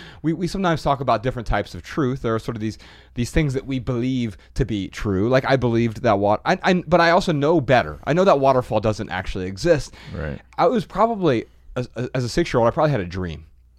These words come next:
Speaker 2: Yeah.
Speaker 1: And,
Speaker 2: Yeah.
Speaker 1: and it was so vivid, especially when you're six. Like, all these dreams are so vivid
Speaker 2: Yeah.
Speaker 1: that I remembered it as a-, as a real event.
Speaker 2: Yeah.
Speaker 1: Uh, and then just recently, so this isn't just a, something for kids.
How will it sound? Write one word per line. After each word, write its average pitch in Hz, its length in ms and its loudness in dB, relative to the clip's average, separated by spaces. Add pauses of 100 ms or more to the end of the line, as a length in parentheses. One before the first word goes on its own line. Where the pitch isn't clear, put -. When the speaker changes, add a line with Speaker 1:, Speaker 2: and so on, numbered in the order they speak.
(140)
Speaker 2:
Yeah. 175 340 4 (140)
Speaker 1:
And, 123 520 2
Speaker 2:
Yeah. 135 120 0
Speaker 1:
and 123 180 2
it 156 40 0
was 127 140 0
so 185 240 6
vivid, 131 580 2 (300)
especially - 380 2
when 120 100 0
you're 110 120 0
six. - 460 -6
Like, 131 120 -2
all 151 220 -4
these 147 140 2
dreams 135 320 -2
are 110 100 0
so 120 520 -6
vivid 123 460 2
Speaker 2:
Yeah. 90 220 4 (140)
Speaker 1:
that 143 100 6
I 143 100 8
remembered 131 580 4
it 120 200 2 (220)
as 107 640 2 (320)
a-, 110 240 -2
as 110 160 -2
a 101 60 0
real 101 380 4
event. 110 420 -2 (140)
Speaker 2:
Yeah. 78 240 -2
Speaker 1:
Uh, 107 320 6
and 160 80 2
then 160 200 2
just 196 280 2
recently, 123 360 2
so 147 120 0
this 202 160 0
isn't 151 260 0
just 120 300 -2
a, 104 120 2 (180)
something 131 280 0
for 107 140 -2
kids. 185 400 0